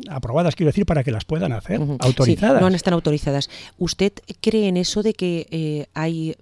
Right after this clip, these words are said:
Speaker 2: personas que se cuelan para que esas manifestaciones queden como, como violentas?
Speaker 1: Claro que hay personas que se cuelan. Todos los antisistema,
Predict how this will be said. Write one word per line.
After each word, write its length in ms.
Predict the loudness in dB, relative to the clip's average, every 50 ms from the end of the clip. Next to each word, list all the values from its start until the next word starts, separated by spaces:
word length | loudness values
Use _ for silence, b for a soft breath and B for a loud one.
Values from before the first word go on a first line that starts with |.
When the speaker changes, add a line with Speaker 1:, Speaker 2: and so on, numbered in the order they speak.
| -18 _ _ _ -6
Speaker 2:
personas 720 | -4 -4 -4 -4 -6 -6 -6 -6 -6 -6 -6 -6 -6 -6
que 200 | -6 -4 -4 -2
se 180 | -2 -2 -4 -2
cuelan 460 | -2 -2 -2 -2 -4 -4 -6 -6 -8 _ -2
para 340 | -2 0 0 -2 -4 -6 -8 B B B B B B B B
que 80 | -4
esas 240 | -2 -2 -2 -2 -4
manifestaciones 840 | -2 -4 -4 -4 -4 -6 -6 -6 -8 -8 -6 -4 -4 -2 -2 -2 -2 -2
queden 300 | -2 -2 -2 -2 -2 -2
como, 680 | -2 0 0 0 2 0 0 0 0 -2 -4 -4 -8 -10 B B B B B B B B B B B B B B B
como 240 | 0 2 4 4 4
violentas? 720 | 4 4 4 4 2 0 2 2 0 0 0 -4 -8 -8 -10 -12 -20 -20 -16 -10
Speaker 1:
Claro 280 | -10 -8 -6 -6 -6
que 120 | -2 -2 0
hay 40 | 0
personas 340 | 0 0 0 0 -2 -2
que 100 | -2 -4
se 120 | -6 -6 -4
cuelan. 400 | 0 0 2 2 2 0 -2 -6 b b b b b b b b
Todos 220 | -2 0 2 2 2
los 140 | 2 2
antisistema, 800 | 2 2 0 0 -2 -2 -2 -2 -2 -2 -2 -2 -2 -4 -8